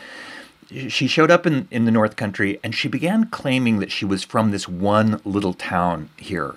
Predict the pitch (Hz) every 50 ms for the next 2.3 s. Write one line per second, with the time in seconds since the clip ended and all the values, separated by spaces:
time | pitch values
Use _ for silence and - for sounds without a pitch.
0 | - _ _ - 90 87 87 87 80 - 92 - - - - 95 92 - - 98
1 | 92 85 85 82 90 98 95 95 90 - - 87 85 85 85 90 90 87 82 87
2 | 87 87 82 78 - -